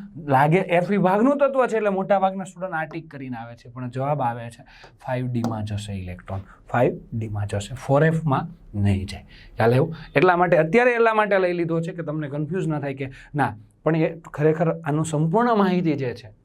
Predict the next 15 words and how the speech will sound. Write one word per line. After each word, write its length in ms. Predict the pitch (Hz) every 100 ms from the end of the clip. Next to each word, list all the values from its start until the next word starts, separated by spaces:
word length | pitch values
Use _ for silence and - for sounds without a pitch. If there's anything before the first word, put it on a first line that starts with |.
| -
ટ્વેલ્થમાં 400 | 117 117 113 104
આવવાની 380 | 98 95 87 82
છે. 140 | - - - - _ - - _ - - 98
ચાલો, 240 | - - - - - - - -
પરમાણુ 340 | 175 208 226
ક્રમાંક 360 | 214 214 214 185
એકથી 260 | 185 208
સો 220 | 202 208
ધરાવતા 360 | 196 185 185 190
તત્વોમાં 720 | 170 165 160 147 180 - 156
ડી 160 | 190 220
કક્ષકમાં 560 | 202 - 175 175 185 -
ઇલેક્ટ્રોન 440 | 170 185 - 185 170
ધરાવતા 380 | 156 170 170
હોય, 360 | 156 156 165